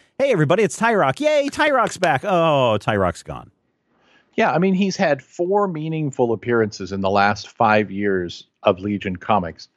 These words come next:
Speaker 2: His entire job in the big, uh, anniversary tabloid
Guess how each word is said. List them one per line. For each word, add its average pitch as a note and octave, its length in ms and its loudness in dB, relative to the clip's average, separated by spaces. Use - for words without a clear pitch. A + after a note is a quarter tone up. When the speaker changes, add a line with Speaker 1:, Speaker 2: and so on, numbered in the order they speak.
Speaker 2:
His D#3 520 0
entire E3 800 0
job B2 640 2
in A2+ 160 -10
the G#2+ 180 -4
big, B2 340 -2
uh, F2 500 0
anniversary A#2+ 760 0
tabloid G2+ 760 -6